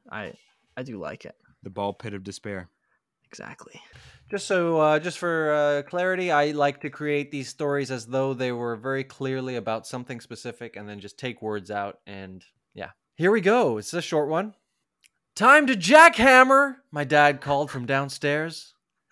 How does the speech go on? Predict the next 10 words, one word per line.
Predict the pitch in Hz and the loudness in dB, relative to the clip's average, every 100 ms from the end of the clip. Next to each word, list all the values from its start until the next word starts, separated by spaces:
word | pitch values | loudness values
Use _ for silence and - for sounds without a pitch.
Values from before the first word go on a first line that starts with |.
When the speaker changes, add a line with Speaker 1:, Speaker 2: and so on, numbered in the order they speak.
| - - | -20 -10
Speaker 3:
"You | 143 262 | 2 8
don't | 294 262 | 10 10
want | 285 | 10
to | 254 | 8
miss | 262 277 | 4 2
your | 240 | 0
first | 175 254 277 - | 2 4 4 6
day | 262 294 | 8 8
of | 208 | 6
retirement." | 208 208 285 311 240 233 247 | 0 6 8 8 6 2 -2